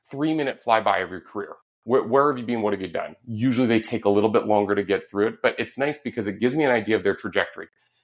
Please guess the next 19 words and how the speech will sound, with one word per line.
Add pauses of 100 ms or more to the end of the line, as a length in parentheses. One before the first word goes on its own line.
(140)
If
someone's
been
doing
the
same
role
for
twenty
years, (240)
that's
probably
not
someone
I
want (340)
on
my
team.